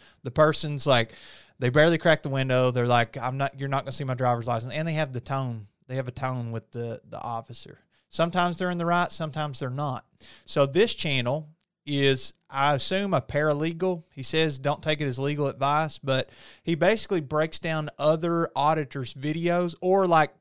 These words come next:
police, either dash cam footage or body cam footage or cell phone footage if it's a, you know, a bystander or something. And he, he'll be like, he'll pause it and he'll be like, "Well, actually, according to code blah, blah, blah, state statute, blah, blah, blah, this is the law. And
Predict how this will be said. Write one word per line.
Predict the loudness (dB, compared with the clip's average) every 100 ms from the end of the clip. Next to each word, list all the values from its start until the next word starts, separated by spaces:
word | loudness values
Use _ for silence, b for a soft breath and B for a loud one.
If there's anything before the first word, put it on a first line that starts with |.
| _
police, | -6 -2 0 0 -2 -4 -6
either | -6 -4
dash | 0 0 0
cam | -2 -4
footage | 0 2 2 0
or | -4 0
body | 2 2
cam | -2 -6 -4
footage | -2 -2 -4
or | -8
cell | -4 0 0
phone | 0 -4
footage | -4 -2 -2 -4
if | -6 -6
it's | -10 -8
a, | -6 -6
you | -8
know, | -6
a | -4
bystander | -2 -2 -6 -12 -12 -12
or |
something. | -12 -14 -12 -16 _ b b b
And | 0 0 0
he, | -2 -4 -2 -2 -2 -6 b b _
he'll | -2
be | 4
like, | 2 4
he'll | 0
pause | 4 6 6 6
it | 0 -6 _ _
and | -8
he'll | 0
be | 2
like, | 0 B B B B 0
"Well, | 6 6 6
actually, | 2 2 0 2
according | 2 2 2 2 -4
to | 2
code | 4 4 6
blah, | 6 6
blah, | 8 6
blah, | 6 6 8 8
state | 4 2 2 0
statute, | 2 4 4 0 0 0 -2 0
blah, | 2
blah, | 6 4
blah, | 4 6 8 10 8 6
this | 2 -4 -2 -2
is | -6
the | -6
law. | 0 4 8 8 8 6 2
And | -6 -4 -2 -2